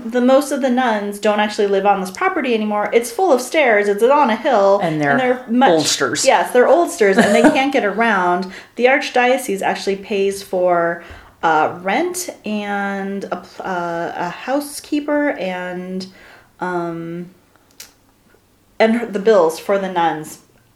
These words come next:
Speaker 1: you know, where they
Speaker 2: Oh,
Speaker 1: live
Speaker 2: wow.
Speaker 1: now, because a lot of them live in care homes 'cause they're in their eighties and nineties. Yeah.
Speaker 2: Um,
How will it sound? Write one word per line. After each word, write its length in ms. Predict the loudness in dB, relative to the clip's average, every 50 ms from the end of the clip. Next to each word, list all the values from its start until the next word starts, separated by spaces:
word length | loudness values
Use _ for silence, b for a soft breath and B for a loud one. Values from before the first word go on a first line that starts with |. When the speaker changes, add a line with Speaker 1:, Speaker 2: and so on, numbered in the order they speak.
| _ _ -14
Speaker 1:
you 100 | -12 -10
know, 140 | -8 -10 -10 -12 -16 -20 -14 -6
where 180 | -2 0 2 4
they 120 | 4 4
Speaker 2:
Oh, 40 | 4
Speaker 1:
live 100 | 4 4
Speaker 2:
wow. 100 | 4 4
Speaker 1:
now, 320 | 4 4 2 0 0 -2 -4
because 220 | -6 -6 -6 -4 0
a 40 | 2
lot 200 | 2 2 2 2
of 60 | 0
them 160 | -2 -2 -4
live 120 | -4 -4 -4
in 80 | -6
care 200 | -6 -6 -6 -4
homes 320 | -4 -4 -6 -8 -8 -12 -14
'cause 120 | -14 -12 -8
they're 200 | -8 -8 -8 -8 -12 -18 B B B B B B B B B B _
in 80 | -12 -10
their 100 | -10 -8
eighties 260 | -8 -8 -8 -8 -8 -10
and 100 | -10 -8
nineties. 400 | -8 -8 -10 -10 -12 -14 -16 -18 b b b b b b b b b _ _ _ _ _ _ b b b b b b b b b b _ _ _ -12
Yeah. 280 | -10 -10 -10 -10 -12 -14 -18 _ _ _ _ _ _ _ _ B B B B B B B B B B B _ _ _ 0
Speaker 2:
Um, 600 | 0 0 2 0 0 0 -2 -2 -6 -10 -16